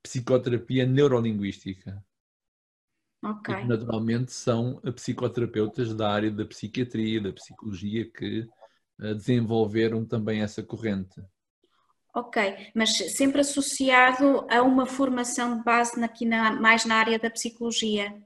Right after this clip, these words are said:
Speaker 2: É isso que, que estás a dizer?
Speaker 1: Hum, sinceramente, confesso que não sei qual é que é a base de critério para que possam ser, eh, eh, para, para que alguém possa fazer parte, mas presumo que sim, naturalmente, não é?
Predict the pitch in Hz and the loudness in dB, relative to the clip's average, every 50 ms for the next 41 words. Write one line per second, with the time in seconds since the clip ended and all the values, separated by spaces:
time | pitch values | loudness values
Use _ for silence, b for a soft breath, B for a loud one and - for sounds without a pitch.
0 | _ _ - - 214 220 214 214 - - 226 226 _ - - 233 226 220 220 220 | _ _ -8 -4 -2 -2 -2 -4 -4 -6 -6 -8 _ -4 0 2 2 2 2 0
1 | - - - - 226 226 - 233 226 226 226 - - 233 233 240 - - _ _ | -4 -8 -2 -2 0 0 0 -4 -4 -6 -6 -2 0 0 0 0 -2 -6 _ _
2 | b b b b b b b b b - 104 113 113 113 110 - - 127 120 - | b b b b b b b b b -10 -8 -8 -8 -8 -8 -6 -4 -4 -2 0
3 | 127 123 120 120 123 131 135 127 - 135 127 120 - 135 131 127 - - - 135 | 0 0 2 2 2 2 0 0 0 0 0 2 4 4 4 4 2 -2 -2 -2
4 | 135 135 131 131 123 - - - 127 131 127 - 131 123 127 123 117 120 - 131 | 0 2 2 0 0 -2 2 4 4 4 4 2 0 2 2 2 2 2 2 2
5 | 123 120 101 120 123 127 123 123 - - 120 117 110 110 - 117 117 123 120 113 | 2 4 6 6 6 6 6 2 -2 -2 0 0 0 2 2 4 4 4 2 0
6 | 117 - 113 113 110 - - - 120 113 - - 117 104 - - - 120 117 113 | 0 0 -2 -2 -2 -6 -2 -2 -2 0 0 -4 -6 -8 -6 -4 -2 0 0 0
7 | 107 107 107 107 104 101 101 95 92 92 92 _ b b b b b _ _ - | 0 -2 -2 -2 -4 -4 -4 -4 -6 -6 -10 _ b b b b b _ _ -4
8 | 117 117 110 107 107 110 107 90 - 120 139 127 127 180 190 202 - - 196 175 | 0 0 0 0 -2 -4 -4 -2 2 2 4 4 4 4 2 2 2 0 0 2
9 | 202 190 170 185 175 - 147 131 151 131 123 139 135 - 123 110 101 95 95 - | 0 0 0 0 -2 -2 -2 -4 -2 0 0 0 0 2 2 2 2 2 0 -2
10 | 127 127 135 131 - - - 143 127 147 156 143 131 - - - - 180 139 127 | -2 -2 -2 -2 -4 -6 -6 -4 -2 -2 -2 -2 -4 -8 -10 -6 -6 -6 -6 -6
11 | 135 _ _ _ - - 107 - - 95 90 92 104 117 120 110 - - 117 104 | -10 _ _ _ -14 -14 -12 -10 -8 -6 -4 -4 -2 -2 -4 -4 -6 -8 -12 -12
12 | 98 107 113 | -12 -12 -12